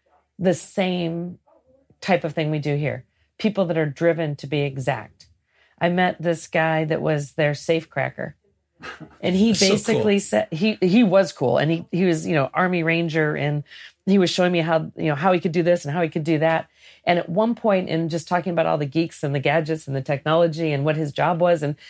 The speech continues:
Speaker 1: like, the person giving the, the tour was starting to get a little bit like, "Oh, it's time to keep moving on." At one point in there, he, he was talking about bulletproof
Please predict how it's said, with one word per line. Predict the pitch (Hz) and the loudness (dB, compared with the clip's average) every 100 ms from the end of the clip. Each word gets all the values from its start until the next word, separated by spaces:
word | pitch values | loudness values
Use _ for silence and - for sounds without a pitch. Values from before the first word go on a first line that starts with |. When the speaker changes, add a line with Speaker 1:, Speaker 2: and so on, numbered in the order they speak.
| - - | -8 -2
Speaker 1:
like, | 151 | -2
the | - | -2
person | - 175 180 | -2 -2 0
giving | 170 165 160 | 0 2 2
the, | 156 - | 0 -4
the | 156 151 | -2 -2
tour | 147 185 175 | 0 2 2
was | 156 143 | 2 0
starting | - 147 151 | 0 0 -2
to | 143 | -2
get | 147 | 0
a | 143 | 0
little | 147 156 | 0 0
bit | 151 147 | 0 0
like, | 147 139 - | 0 -2 -2
"Oh, | 147 147 | -2 -2
it's | 127 | -2
time | - 160 | -4 -2
to | 151 | -2
keep | - 160 | -4 -2
moving | 156 151 143 | 0 0 0
on." | 160 202 - - - - | 0 -2 -6 -20 -20 -2
At | 180 | 0
one | 170 196 | 2 0
point | 202 202 185 | 0 0 2
in | 185 175 | 0 0
there, | 151 147 | 0 0
he, | 170 _ | -4 _
he | 147 165 | -6 -4
was | 160 | -2
talking | 175 165 170 | 0 0 0
about | 160 151 156 147 | -2 -2 -2 0
bulletproof | 175 180 - _ - - 175 165 - | 2 2 0 _ -10 -2 0 0 -4